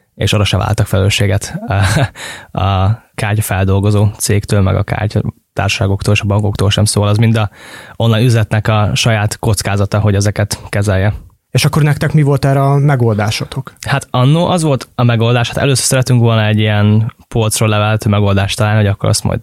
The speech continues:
Speaker 1: be-, bekötjük, mint egy, mint egy ilyen platform, és, ö, és nem találtunk olyan megoldást, ami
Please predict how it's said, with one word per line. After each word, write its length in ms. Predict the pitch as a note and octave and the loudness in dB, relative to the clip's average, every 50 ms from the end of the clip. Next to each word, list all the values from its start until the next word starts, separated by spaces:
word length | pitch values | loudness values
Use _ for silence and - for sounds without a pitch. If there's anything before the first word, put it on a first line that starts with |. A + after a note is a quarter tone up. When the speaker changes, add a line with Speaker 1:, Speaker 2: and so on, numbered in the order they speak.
| _ | _
Speaker 1:
be-, 240 | - - - - - - | -14 -14 -12 -10 -8 -6
bekötjük, 560 | - A2+ A2 - - A2 A2 - - G#2+ G#2+ | -4 -4 -2 0 0 0 0 0 0 0 2
mint 220 | A2 G#2+ G#2 G2+ | 2 2 2 2
egy, 180 | G2+ G2 G2 F#2+ - - | 2 0 0 0 -2 -2
mint 180 | - G2 G2+ G2+ | -2 0 0 2
egy 60 | G2+ | 2
ilyen 120 | F#2 G2 G#2 | 2 0 0
platform, 540 | - G#2 G2+ - - - A#2+ A#2 A#2 B2 C#3 - - - - - - - - - - - | 0 0 -2 -2 -2 -2 -2 0 2 2 0 0 -2 -8 -20 -18 -18 -20 -20 -20 -10 -4
és, 300 | - G#2+ A2+ A2 - B2 | -2 0 0 0 2 2
ö, 200 | A#2+ A#2 A#2+ A#2 | 2 2 2 0
és 200 | - - D3 - | 0 -2 -2 0
nem 100 | D#3 C3+ | 0 0
találtunk 440 | - A#2 A2 G#2 - A2 G#2+ - - | 0 0 0 0 0 0 0 0 0
olyan 180 | - G#2+ G#2+ G#2 | 0 0 2 2
megoldást, 640 | A2 G#2+ G2+ G#2 G#2 G#2+ G#2 G#2+ A#2 - - - | 2 2 2 2 2 2 2 2 0 -2 -2 -4
ami 320 | - - G#2 G#2 G#2 G#2 | -4 0 2 2 2 2